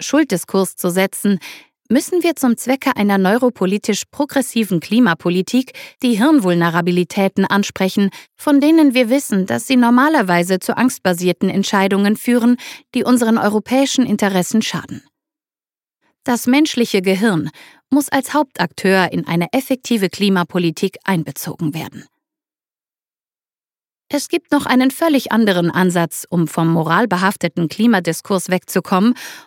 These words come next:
und die Hirne zu erreichen, die in Apathie und Zynismus verfallen sind.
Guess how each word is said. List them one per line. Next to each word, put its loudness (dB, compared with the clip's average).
und 2
die 4
Hirne 4
zu -4
erreichen, 0
die 0
in -2
Apathie -2
und -6
Zynismus -2
verfallen -2
sind. -14